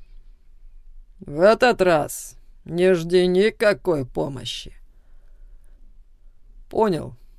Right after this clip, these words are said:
Только мне твоей помощи не надо. Ни раньше, ни сейчас». Полиция быстро найдет шутника, который сообщил о том, что в порту оставили взрывчатку.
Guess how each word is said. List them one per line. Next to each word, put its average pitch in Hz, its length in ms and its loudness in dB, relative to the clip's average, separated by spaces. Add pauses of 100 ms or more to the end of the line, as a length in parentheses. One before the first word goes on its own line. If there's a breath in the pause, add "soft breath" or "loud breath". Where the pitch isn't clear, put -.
(960)
Только 196 320 0
мне 202 240 0
твоей 190 260 4
помощи 180 480 -2
не 170 160 -6
надо. 147 360 -8 (880)
Ни 180 160 0
раньше, 185 600 2
ни 175 140 -6
сейчас». - 560 -8 (2000)
Полиция 240 720 2
быстро 226 480 2
найдет 180 380 4
шутника, 185 840 2 (840)
который 196 420 6
сообщил 180 640 4
о 170 140 2
том, 233 360 0
что 160 360 -4
в 127 80 -12
порту 175 560 0
оставили 165 680 0
взрывчатку. - 960 -4